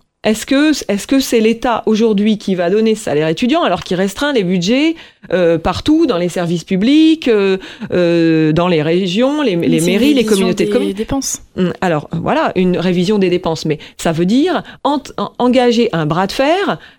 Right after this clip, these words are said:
Speaker 1: euh, face à ceux qui prêtent de l'argent à l'État, ou bien ça veut dire, euh,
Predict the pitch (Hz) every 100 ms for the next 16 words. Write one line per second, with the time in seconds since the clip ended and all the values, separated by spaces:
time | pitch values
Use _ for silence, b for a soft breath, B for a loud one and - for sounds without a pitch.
0 | _ 180 170 160 151 143 127 - 254 349
1 | 359 - 160 - 226 254 - - 151 135
2 | 143 165 180 196 262 339 349 381 311 269
3 | 262 262 240 - 180 175 185 214 196 143
4 | B B B - 175 160 156